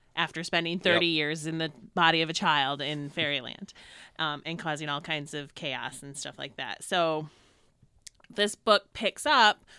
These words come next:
Speaker 1: with her doing all of these dead-end jobs. Like, sh-, she's working at, like, a fast food joint. She gets fired from that. She just has no marketable skills because she lived in fairyland for thirty years. And when she came back to th-,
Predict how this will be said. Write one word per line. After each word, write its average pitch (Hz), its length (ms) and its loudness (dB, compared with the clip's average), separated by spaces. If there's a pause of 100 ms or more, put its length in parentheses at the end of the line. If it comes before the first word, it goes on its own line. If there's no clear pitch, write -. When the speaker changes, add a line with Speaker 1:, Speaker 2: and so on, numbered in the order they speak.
(120)
Speaker 1:
with 208 140 -6
her 214 440 4
doing 202 340 0
all 196 180 4
of 190 120 0
these 180 360 0
dead-end 180 480 4
jobs. 156 540 4
Like, 143 280 -6
sh-, - 160 -12
she's 160 440 -6
working 147 360 -10
at, 131 100 -10
like, 131 120 -12
a - 80 -14
fast - 300 -6
food 311 200 -4
joint. 254 440 2
She - 100 -8
gets 135 220 -10
fired 123 340 -12
from 156 160 -14
that. 196 320 2 (260)
She - 140 -2
just 427 140 0
has 392 160 -2
no 240 260 2
marketable 202 560 2
skills 233 760 -2 (480)
because 202 300 -2
she - 220 -4
lived 175 240 -4
in 160 160 -8 (280)
fairyland 247 480 -4
for 302 140 -8
thirty 311 280 -6
years. 320 300 -4
And 185 280 -4 (520)
when 190 160 -4
she 247 140 -2
came 208 380 -2
back 202 480 6 (220)
to 220 180 -4
th-, 185 120 -14